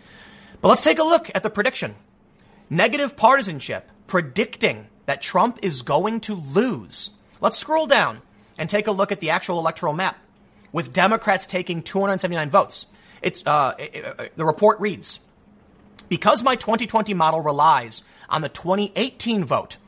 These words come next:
to estimate the twenty twenty vote, it is naturally designed to account for this unexpected bipartisan turnout surge.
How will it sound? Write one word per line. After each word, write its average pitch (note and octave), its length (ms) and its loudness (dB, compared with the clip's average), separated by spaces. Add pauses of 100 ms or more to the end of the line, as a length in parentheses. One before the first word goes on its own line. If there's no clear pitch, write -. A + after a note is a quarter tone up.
(280)
to D3 120 0
estimate F3+ 380 2
the E3 80 -10
twenty D#3 300 -6
twenty C#4+ 320 2
vote, F3+ 340 0 (300)
it D#3+ 80 -4
is D#3 100 -4
naturally B3+ 460 -2
designed F3 420 -2
to F3 120 -6
account E3+ 340 -2
for D#3+ 160 0
this D#3 240 -4
unexpected F3+ 600 -2
bipartisan D3+ 600 0
turnout - 380 -4
surge. F#3+ 500 -2